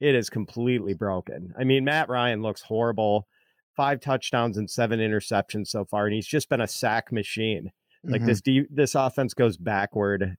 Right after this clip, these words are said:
Speaker 1: as frequently as it goes forward. Even with Jonathan Taylor back, like, I don't know how much it fixes w-, what the fundamental problems have been for the Colts. So,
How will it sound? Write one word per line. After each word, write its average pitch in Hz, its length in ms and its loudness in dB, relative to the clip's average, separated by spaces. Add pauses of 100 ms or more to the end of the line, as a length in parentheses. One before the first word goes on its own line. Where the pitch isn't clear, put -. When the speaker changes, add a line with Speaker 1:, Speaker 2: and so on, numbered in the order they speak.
Speaker 1:
as - 100 -4
frequently 107 540 0
as 95 100 0
it 107 80 -4
goes 107 220 0
forward. 143 340 2 (280)
Even 220 200 4
with 202 160 4
Jonathan 131 440 2
Taylor 107 360 2
back, 85 320 -2
like, 92 160 -4
I 101 80 0
don't 127 140 2
know 104 120 2
how 104 220 0
much 104 300 -2
it 92 100 -2 (140)
fixes 104 720 0
w-, 120 160 -4
what 113 400 -2
the 117 80 -2
fundamental 110 500 2
problems 98 540 -2
have 98 120 -8
been 98 220 -2 (380)
for 107 100 4
the 90 80 0
Colts. 95 460 0
So, 107 320 2